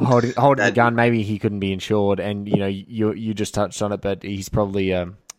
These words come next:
Speaker 1: not one of the more reliable people on set for, uh, <laughs> for, for, um, poor behaviour. I think he actually left the set,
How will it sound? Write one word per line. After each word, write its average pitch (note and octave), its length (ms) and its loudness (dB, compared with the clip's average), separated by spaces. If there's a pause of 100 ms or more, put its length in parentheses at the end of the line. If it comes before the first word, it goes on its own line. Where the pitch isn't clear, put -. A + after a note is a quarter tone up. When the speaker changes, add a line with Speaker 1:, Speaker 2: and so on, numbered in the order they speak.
Speaker 1:
not B3+ 160 -6
one A#3+ 140 -2
of D3 80 0
the A#2+ 80 -2
more A2 200 0
reliable G2+ 460 2
people G2 320 -6
on G2 120 -6
set G2 340 -6
for, F#2 320 -6
uh, F#2 200 -6
<laughs> - 760 -6
for, - 240 0
for, - 1000 0
um, G2 440 -6 (240)
poor A#2 180 0
behaviour. G2+ 500 0
I G2+ 80 0
think C3+ 180 -4
he C3+ 100 0
actually A#2 340 -2
left G#2 460 -4
the F#2+ 80 -12
set, - 500 -6